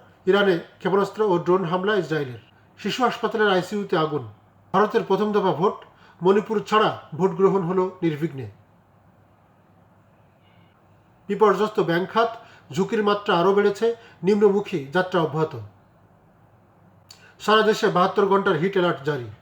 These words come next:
দৈনিক সমাজের কথা জানব। প্রচণ্ড তাপদাহে বিপর্যস্ত জনজীবন। যশোরে তাপমাত্রা একচল্লিশ দশমিক দুই ডিগ্রি, দেশ জুড়ে হিট অ্যালার্ট জারি। ইরানে হামলা চালিয়েছে ইসরায়েল।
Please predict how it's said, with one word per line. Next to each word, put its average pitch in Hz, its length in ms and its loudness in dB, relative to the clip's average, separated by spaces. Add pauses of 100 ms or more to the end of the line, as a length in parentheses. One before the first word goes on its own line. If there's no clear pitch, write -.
(520)
দৈনিক 175 300 2 (240)
সমাজের 170 340 -2
কথা - 220 -2
জানব। 160 360 -2 (360)
প্রচণ্ড 208 400 4
তাপদাহে 190 520 2
বিপর্যস্ত 175 500 -2
জনজীবন। 165 500 -2 (760)
যশোরে 180 320 0
তাপমাত্রা 180 760 -2 (240)
একচল্লিশ 208 580 -2 (640)
দশমিক 180 360 0
দুই 175 160 0
ডিগ্রি, 185 320 -6 (380)
দেশ 185 320 4
জুড়ে 196 200 2
হিট 165 160 0
অ্যালার্ট 175 460 -4
জারি। 139 240 -4 (640)
ইরানে 190 260 4
হামলা 180 260 0
চালিয়েছে 196 420 2
ইসরায়েল। 170 380 0